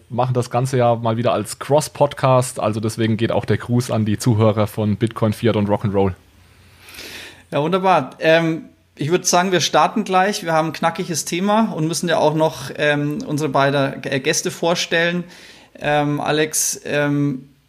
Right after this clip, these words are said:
Speaker 2: ich würd sagen, ich, äh, starte mal mit dem, äh, mit dem, äh, äh, Philipp Sandner. Professor Doktor Philipp Sandner, äh, hat ja das, äh, äh,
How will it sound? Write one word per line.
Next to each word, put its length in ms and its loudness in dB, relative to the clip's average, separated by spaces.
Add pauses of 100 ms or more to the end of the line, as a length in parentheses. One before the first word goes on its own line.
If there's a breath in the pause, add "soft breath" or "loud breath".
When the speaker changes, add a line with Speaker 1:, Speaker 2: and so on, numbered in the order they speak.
(580)
Speaker 2:
ich 360 -12
würd 100 -6
sagen, 220 2
ich, 160 -6
äh, 260 -2
starte 300 2
mal 80 2
mit 180 -2
dem, 240 0
äh, 260 0
mit 220 -4
dem, 160 2
äh, 120 -2
äh, 320 -6
Philipp 260 -4
Sandner. 340 0
Professor 400 -4
Doktor 280 -4
Philipp 280 -4
Sandner, 540 2 (400 loud breath)
äh, 260 4
hat 180 2
ja 80 4
das, 360 -2
äh, 400 0
äh, 60 -2